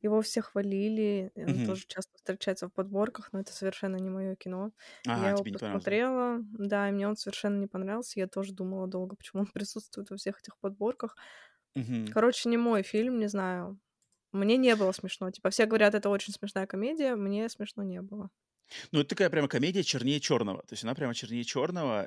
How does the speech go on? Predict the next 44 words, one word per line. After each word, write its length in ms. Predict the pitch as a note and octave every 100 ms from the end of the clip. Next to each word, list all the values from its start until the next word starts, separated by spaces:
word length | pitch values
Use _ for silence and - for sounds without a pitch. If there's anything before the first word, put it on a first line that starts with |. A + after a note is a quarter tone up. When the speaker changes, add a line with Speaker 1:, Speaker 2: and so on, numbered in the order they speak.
| -
Speaker 2:
и 240 | A2 A2+
там 220 | A2+ C3+ C#3+
надо 180 | D3+
быть, 160 | C#3 D#3 -
как 100 | A#2+
бы, 60 |
да, 100 | B2+
на-, 120 | A2 A2
надо 280 | C3 C3+
попасть 320 | C#3+ - D#3+ B2
на 40 |
ее 180 | A#2+ B2
волну. 420 | A#2 A2+ A2+ F2 _ _ - - -
А 140 | G2+
волна 400 | G2+ A2+ A#2 D3
у 60 | D#3
нее 240 | C3+ B2+ A#2+
очень 260 | B2 B2
специфическая. 640 | - G#2+ - G#2+ - - -
<laughs> 220 | - -
И 180 | C3 A#2+
да, 260 | B2 A2
точно 240 | A2+ - B2+
она 100 | A#2
не 100 | A#2
всем 180 | B2 G#2
понравится, 340 | G#2 D#3+ B2+
но, 360 | A2+ B2 C#3 - - - - -
но 80 | C#3+
смело. 280 | E3+ C3+ G#2
Для 200 | A#2+ B2+
девяносто 480 | B2 B2+ E3 -
пятого 360 | C#3+ C#3 B2 G#2
года, 240 | G2+ D#3
тем 220 | C3 A2+ G#2
более 300 | A#2 B2 G2
для 160 | G2
девяносто 340 | F#2 G2+ F#2+ -
пятого 260 | G2+ F#2+
года, 180 | F#2 F#2
это 80 | A#2+
очень 180 | A#2 A2
смелое 440 | - G#2+ G2 F2
кино. 280 | - E2